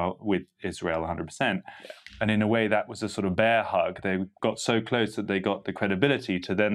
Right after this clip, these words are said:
Speaker 1: say in subsequent weeks and now months, you know, "Hold back, allow in, you know, o-, o-,
Speaker 2: Right.
Speaker 1: other assistance," those kinds of things. Do you think that's true, that the, the, the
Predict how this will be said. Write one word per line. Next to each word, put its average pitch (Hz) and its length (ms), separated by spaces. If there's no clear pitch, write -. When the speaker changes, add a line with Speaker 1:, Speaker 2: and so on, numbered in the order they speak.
Speaker 1:
say 101 180
in 92 60
subsequent 98 400
weeks 101 340
and 98 100
now 92 140
months, 98 460
you 98 80
know, 82 180
"Hold 92 160
back, 90 460
allow 90 380
in, 90 360
you 98 100
know, 87 120
o-, - 40
o-, - 180
Speaker 2:
Right. - 180
Speaker 1:
other 101 180
assistance," 104 500
those 104 240
kinds 98 120
of 92 60
things. 98 160
Do 147 80
you 147 80
think 196 120
that's 139 220
true, 139 240
that - 120
the, 117 80
the, 123 80
the 120 60